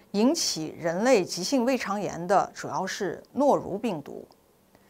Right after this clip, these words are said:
病毒颗粒呈球形，如图所示，没有包膜，衣壳呈二十面体立体对称结构。基因组是单正链R N A，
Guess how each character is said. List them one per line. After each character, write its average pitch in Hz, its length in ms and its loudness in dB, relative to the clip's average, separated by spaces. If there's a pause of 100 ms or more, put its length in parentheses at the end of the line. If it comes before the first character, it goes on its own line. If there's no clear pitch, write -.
(200)
病 339 160 6
毒 214 140 6
颗 311 240 0
粒 302 240 0
呈 - 280 -8
球 175 300 -6
形， - 260 -8 (600)
如 208 180 0
图 185 220 -4
所 - 240 -8
示， - 280 -8 (760)
没 214 140 4
有 294 100 8
包 247 240 8
膜， 175 440 2 (200)
衣 302 200 6
壳 180 320 2
呈 180 340 -4
二 196 140 0
十 175 140 -2
面 254 260 4
体 - 280 -8
立 254 180 -2
体 - 240 -8
对 233 160 0
称 247 260 -2
结 - 160 -10
构。 - 240 -6 (680)
基 311 220 2
因 339 180 4
组 - 340 -6
是 - 540 -4
单 277 240 4
正 262 260 2
链 190 200 2
R - 340 -8
N 180 80 -2
A， 196 220 -2